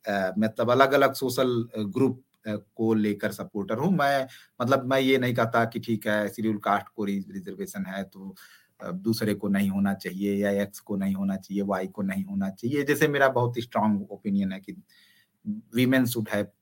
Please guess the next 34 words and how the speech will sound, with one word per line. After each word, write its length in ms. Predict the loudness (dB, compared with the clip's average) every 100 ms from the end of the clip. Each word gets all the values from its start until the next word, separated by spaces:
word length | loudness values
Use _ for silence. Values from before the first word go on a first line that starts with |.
| -10
thirty-three 380 | -10 -10 -12 -8
percent 360 | -6 -4 -2 -2
re-, 300 | -4 -6 -10
representation 720 | -10 -6 -4 -2 0 4 4
in 120 | 4 4
every 220 | 4 4
institution। 520 | 2 -6 -16 -14 -14 -8
मतलब 260 | -6 -2 0
मैं 260 | 2 2 2
सुप्रीम 360 | -2 0 0
कोर्ट 240 | 2 -2 -2
से 120 | -4
लेकर 460 | -4 0 -2 -2 _ -20 -20 _ _
जो 160 | -2 0
है, 400 | 2 2 0 -4 -8 _ _ _ _ 2
थाने 200 | 4 4
के 180 | 2 -2
पुलिस 360 | -2 -2 -2
तक 240 | -4 -6 -4 -4
में 160 | -4
जो 160 | -4 -6
है, 300 | -4 -6 -6
ये 320 | -6 -4 -6 -8 _ -8
मेरा 240 | -6 -4
स्ट्रॉन्ग 380 | -6 -8 -6 -4
ओपिनियन 420 | -4 -4 -4 -4
है 100 | -6
कि 180 | -4 -2
women 260 | 0 0 0
should 260 | -2 -6 -6
have 400 | -6 -8 -10 -6
representation 800 | -6 -8 -6 -4 -2 -4 -4 -6 -6 -14 -20 -20 _ -10 -6
and, 280 | -4 -2 -2
uh, 380 | -4 -6 -10